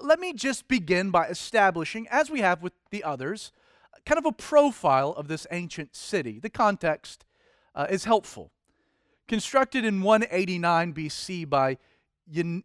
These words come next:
Yemenes the second, and if I butchered that, sorry, I'm not ancient Greek.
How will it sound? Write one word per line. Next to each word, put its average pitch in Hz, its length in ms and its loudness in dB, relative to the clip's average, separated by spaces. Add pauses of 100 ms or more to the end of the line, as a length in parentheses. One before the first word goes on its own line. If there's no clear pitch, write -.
(100)
Yemenes 175 840 -2
the 139 100 -10
second, - 580 -2 (220)
and 143 80 -14
if - 60 -14
I 143 80 2
butchered 131 380 -6
that, 127 200 -2
sorry, 120 380 -4
I'm 120 100 -10
not 117 240 -8
ancient 120 380 -14
Greek. 120 400 -12